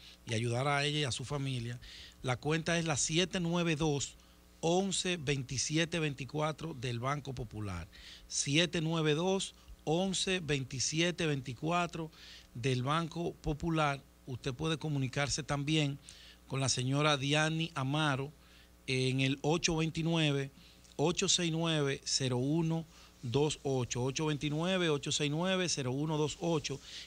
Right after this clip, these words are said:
y podemos todos colaborar, no importa lo que usted tenga. Si usted es una persona particular, usted tiene un peso para donárselo a Abril Suero para recuperar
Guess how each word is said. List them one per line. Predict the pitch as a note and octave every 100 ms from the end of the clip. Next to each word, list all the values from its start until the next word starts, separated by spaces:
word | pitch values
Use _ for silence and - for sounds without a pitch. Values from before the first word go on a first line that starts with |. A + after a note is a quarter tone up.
| -
y | C#3
podemos | D3 C3+ D3+ F3+ - -
todos | F#3 F#3+ F3+
colaborar, | E3 D3 D3 D#3
no | F#3
importa | E3+ G3 F#3
lo | E3+
que | -
usted | B2+ D#3
tenga. | - B2 A2 G2+
Si | C3
usted | A2 D3
es |
una | D#3+
persona | D3+ - D3+
particular, | D3+ - C#3 D3 D3+
usted | C#3+
tiene | C#3+ D#3
un | C3+
peso | D3 D3+ C#3+ C3 - - - -
para | C3+ C#3
donárselo | C3+ C3+ D3 - C#3+
a | C#3
Abril | C#3+ C3
Suero | D3 D#3+ D3+
para | - B2+
recuperar | A#2 - A#2+ C3 C3+ C#3+